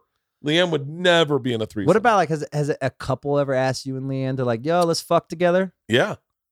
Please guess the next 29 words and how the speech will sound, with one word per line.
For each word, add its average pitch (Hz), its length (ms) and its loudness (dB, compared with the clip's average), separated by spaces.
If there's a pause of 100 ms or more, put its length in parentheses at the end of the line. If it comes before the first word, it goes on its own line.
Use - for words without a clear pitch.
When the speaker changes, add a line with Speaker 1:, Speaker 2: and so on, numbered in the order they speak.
(180)
Speaker 2:
What 127 160 -2
happened? 156 340 -2
You 135 80 -6
do 127 180 2
it? 226 140 -4 (100)
Speaker 1:
Uh, 113 200 4 (600)
Leanne 127 400 -2
cho-, 151 440 0
almost 139 320 0
choked 131 300 -2
on 131 100 -2
her 139 80 -4
steak. 110 460 -6 (340)
<laughs> - 60 -4 (1800)
Speaker 2:
Really? 359 480 4
Speaker 1:
Oh, 180 140 4
yeah. 135 200 2 (280)
Oh, 147 80 6
yeah. 131 340 2
They, 123 240 2 (140)
uh, 113 380 4 (840)
they, 120 280 4
um, 107 500 0 (1120)
yeah, 113 200 2
they, 107 240 0
they 107 280 -2
asked 107 260 -2
us 104 220 -4
if 101 100 -8